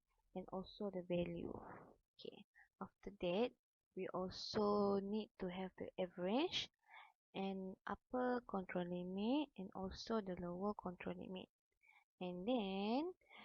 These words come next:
we need to write down the data average, data standard deviation, and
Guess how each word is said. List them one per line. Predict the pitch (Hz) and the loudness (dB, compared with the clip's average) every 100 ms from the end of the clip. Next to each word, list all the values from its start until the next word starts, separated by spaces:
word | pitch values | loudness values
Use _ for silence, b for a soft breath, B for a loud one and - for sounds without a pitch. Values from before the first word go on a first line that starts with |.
| B - | B -4
we | 202 | -4
need | 196 | -2
to | - | -2
write | 196 233 285 233 | 2 2 2 2
down | 220 208 214 | 2 4 2
the | 196 | 0
data | 185 185 - 202 196 - | 0 -2 0 2 2 0
average, | 185 185 190 220 294 - - B B B | -2 0 2 4 4 0 -6 B B B
data | 202 202 - 202 196 | 0 0 2 0 0
standard | - 185 185 190 | -2 -2 -2 -2
deviation, | 180 180 208 - 233 220 220 220 - | -2 0 0 2 4 4 4 0 -4
and | 190 | -6